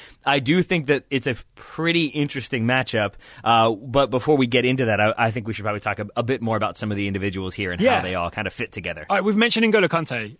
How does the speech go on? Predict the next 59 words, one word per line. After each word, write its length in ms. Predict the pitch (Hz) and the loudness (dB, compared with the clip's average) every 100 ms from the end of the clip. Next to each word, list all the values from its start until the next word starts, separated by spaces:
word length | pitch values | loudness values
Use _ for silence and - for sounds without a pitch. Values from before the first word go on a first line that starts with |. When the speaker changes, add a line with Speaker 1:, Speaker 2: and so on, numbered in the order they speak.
| - | -10
Speaker 2:
a 40 | |
Speaker 1:
Mm-hmm. 220 | 123 127 | -8 -4
Speaker 2:
couple 180 | 117 - | -2 -2
of 60 | 139 | -2
times. 400 | 139 123 117 127 | -2 -2 -6 -8
This 180 | 180 185 | -2 0
was 120 | 247 | 2
his 180 | 185 180 | 0 0
first 400 | - - 185 180 | 0 2 4 4
season 320 | - 175 165 | 2 2 2
in 100 | 160 | -2
England. 460 | 160 147 156 208 220 - | -2 -2 -2 -2 -6 -6
As 100 | 156 | -2
soon 280 | - 254 254 | 2 4 4
as 100 | 208 | 4
Speaker 1:
Yeah. 60 | |
Speaker 2:
Leicester 160 | 226 196 | 2 2
had 40 | |
won 100 | 185 | 2
the 80 | 165 | 4
league, 200 | 185 147 | 4 2
he 100 | 143 | 2
moved 260 | 156 156 143 | 2 2 0
to 60 | - - | -2 -2
Chelsea, 460 | 135 - 117 113 - | -2 -4 -10 -12 -12
right? 260 | 127 139 165 - 98 | -4 -2 -2 -10 -4
Speaker 1:
Yeah. 180 | 107 127 | -2 0
Speaker 2:
But 100 | - | -2
he 280 | - 254 254 | 2 4 4
was 380 | 262 233 165 - | 6 6 4 -2
magnificent 1000 | 175 175 160 165 165 175 - 147 135 131 _ | -4 -2 -2 0 2 0 0 -4 -4 -8 _
this 120 | 147 - | -6 -6
season. 460 | - 131 113 98 - - | -4 -4 -6 -12 -16 -18
He, 100 | - - | -4 -2
I 100 | 175 | 0
think 180 | 240 | 0
he 80 | 254 | 2
led 180 | 233 208 | 4 4
the 60 | 180 | 4
league 260 | 175 175 | 4 4
in 200 | 151 135 - - _ | 0 -4 -10 -20 _
tackles, 640 | - 208 - 208 196 185 - - _ | -2 0 2 4 4 2 -6 -18 _
um, 300 | - 151 131 | -6 -4 -4
recoveries, 760 | 127 139 180 185 185 185 175 - - _ - | -8 -4 -2 0 2 2 2 -2 -12 _ -6
interceptions, 680 | 202 202 - 196 - 170 175 | -4 -2 0 0 0 0 0
every 220 | 233 233 | 0 2
sort 160 | 233 240 | 2 2
of 80 | 190 | 2
defensive 500 | 175 - 175 - 170 | -2 -2 -4 -2 -2
stat. 360 | - 151 180 | 0 2 2
He 140 | - 185 | 2 0
was 160 | 156 | 0
re-, 180 | 139 165 | -2 -6
he 140 | 143 180 | -2 2
was 180 | 156 | 2
really, 300 | 139 151 156 | 2 2 4
really 220 | 151 139 135 | 2 2 0
up 120 | - | 0
there. 240 | 175 214 | 0 0